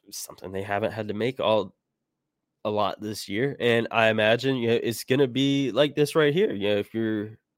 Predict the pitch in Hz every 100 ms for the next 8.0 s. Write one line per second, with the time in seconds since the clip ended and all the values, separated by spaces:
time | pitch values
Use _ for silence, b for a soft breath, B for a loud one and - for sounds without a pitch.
0 | _ - - - 110 123 127 143 156 156
1 | - - 135 135 131 151 180 180 156 _
2 | 110 120 117 92 90 - _ - 127 139
3 | 143 147 139 135 147 117 131 190 98 90
4 | 87 104 98 98 _ 90 101 113 101 101
5 | _ _ _ _ _ _ _ _ _ -
6 | - - 107 117 123 - 117 - 139 127
7 | 117 113 110 113 110 104 117 127 117